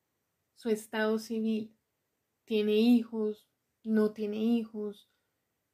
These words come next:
de cuántos son sus ingresos mensuales, cuál es su nivel de estudio, cuáles son sus hobbies,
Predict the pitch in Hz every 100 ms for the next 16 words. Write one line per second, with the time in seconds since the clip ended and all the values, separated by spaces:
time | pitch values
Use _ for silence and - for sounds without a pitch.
0 | _ 226 220 240 247 240 233 240 240 226
1 | 220 226 220 220 214 214 214 220 214 -
2 | 233 - _ _ _ _ _ _ - 208
3 | 202 220 214 214 208 220 226 - - 135
4 | 123 _ _ _ _ _ _ _ _ -
5 | 240 233 240 233 240 226 - - 269 285
6 | 262 233 240 240